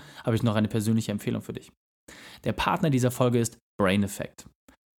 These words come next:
Wusstest du, dass ich früher mehr als einhundert Stunden die Woche gearbeitet habe? Ich habe mich in die absoluten Grenzbereiche meines Körpers bewegt. Das war überhaupt nicht intelligent. Und vor allem habe ich eine Sache massiv vernachlässigt,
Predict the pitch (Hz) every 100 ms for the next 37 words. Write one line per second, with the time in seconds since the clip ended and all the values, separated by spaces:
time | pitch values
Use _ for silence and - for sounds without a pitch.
0 | _ 143 147 - - 185 185 - - 110
1 | - 143 131 127 123 120 - - 151 180
2 | 165 156 151 - 156 156 143 127 127 131
3 | - 131 156 170 165 - 165 170 190 _
4 | - - 123 139 135 131 - - 165 -
5 | 156 147 120 135 - 123 120 123 117 113
6 | 117 - - - - - - - - -
7 | _ _ _ _ 131 123 131 - 143 127
8 | 139 - 120 113 - 110 113 110 - 175
9 | 170 - 143 127 120 - 127 139 131 120
10 | 117 - 202 190 151 139 135 135 139 139